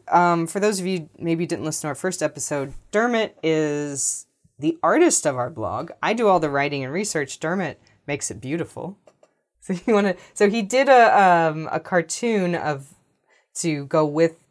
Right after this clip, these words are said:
this blog post, and you can also see that at bloomsandbarnacles dot com.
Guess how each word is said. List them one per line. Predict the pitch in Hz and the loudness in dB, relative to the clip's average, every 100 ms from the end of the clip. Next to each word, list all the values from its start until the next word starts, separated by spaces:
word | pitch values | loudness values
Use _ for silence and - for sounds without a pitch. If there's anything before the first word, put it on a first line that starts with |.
| _ | _
this | 135 123 | -10 -8
blog | - 123 127 | -4 -2 -2
post, | - 120 - | -4 -10 -8
and | 147 | -10
you | |
can | 139 156 | -6 -4
also | 139 - | -4 -4
see | - - | -8 -8
that | 120 107 | -8 -8
at | 131 123 _ _ _ _ _ - | -8 -12 _ _ _ _ _ -2
bloomsandbarnacles | 185 175 156 156 151 151 - | 0 0 0 -2 -2 -6 -4
dot | 135 - | -4 -4
com. | - - 175 190 220 | -8 -2 0 0 -4